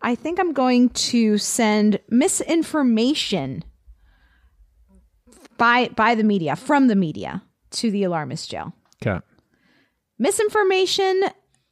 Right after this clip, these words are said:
Speaker 1: from the media. You're going to the alarmist jail. And anyway, you know, we don't need misinformation from the media hanging around,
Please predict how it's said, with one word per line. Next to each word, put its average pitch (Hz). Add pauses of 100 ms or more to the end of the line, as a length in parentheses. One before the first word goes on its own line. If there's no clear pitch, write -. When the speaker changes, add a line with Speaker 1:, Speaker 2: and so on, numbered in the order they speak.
(120)
Speaker 1:
from 330
the 349
media. 214 (120)
You're 247
going 302
to 440
the 403
alarmist 311
jail. 110 (2000)
And 480
anyway, 494
you 403
know, 427
we 415
don't 359
need 247
misinformation 202
from 185
the 180
media 175 (680)
hanging 185
around, 185